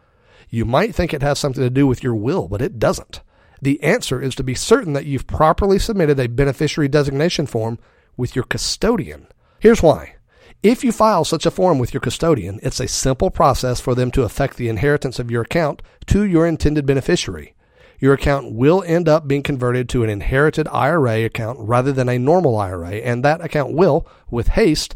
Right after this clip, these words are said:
be available to and under the discretion of the beneficiary you've specified. It's a very quick,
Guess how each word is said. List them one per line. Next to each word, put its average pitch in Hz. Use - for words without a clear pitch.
be 123
available 123
to 165
and 151
under 160
the 151
discretion 160
of 190
the 135
beneficiary 139
you've 156
specified. 92
It's -
a 127
very 113
quick, -